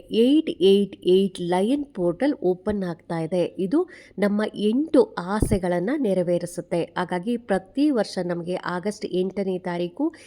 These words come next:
ಎಂಟನೇ ತಿಂಗಳು ಬರುತ್ತೆ. ಆಧ್ಯಾತ್ಮಿಕವಾಗಿ ಅತ್ಯಂತ ಶಕ್ತಿಶಾಲಿಯಾದ ದಿನ ಅಂತ ಕೂಡ ಹೇಳ್ಬೋದು. ಈ ದಿನ ಶಕ್ತಿಯುತ ಮ್ಯಾನಿಫೆಸ್ಟೇಷನ್ ಮಾಡಲು ಸೂಕ್ತ ಸಮಯ ಅಂತ ಕೂಡ ಹೇಳ್ಬೋದು. ಸೂರ್ಯನು ಸಿಂಹ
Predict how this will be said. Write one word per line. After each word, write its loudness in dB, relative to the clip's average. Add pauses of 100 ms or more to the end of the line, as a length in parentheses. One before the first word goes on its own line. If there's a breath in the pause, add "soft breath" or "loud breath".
(280 loud breath)
ಎಂಟನೇ 2
ತಿಂಗಳು -2
ಬರುತ್ತೆ. -2 (160)
ಆಧ್ಯಾತ್ಮಿಕವಾಗಿ -2
ಅತ್ಯಂತ -2
ಶಕ್ತಿಶಾಲಿಯಾದ -4 (160)
ದಿನ -2 (200)
ಅಂತ -6
ಕೂಡ -6 (160)
ಹೇಳ್ಬೋದು. -2 (640 loud breath)
ಈ 4
ದಿನ 2 (220)
ಶಕ್ತಿಯುತ -2
ಮ್ಯಾನಿಫೆಸ್ಟೇಷನ್ -2
ಮಾಡಲು 0
ಸೂಕ್ತ -2
ಸಮಯ -2 (200)
ಅಂತ -4
ಕೂಡ -4 (180)
ಹೇಳ್ಬೋದು. -2 (520 loud breath)
ಸೂರ್ಯನು 2
ಸಿಂಹ -2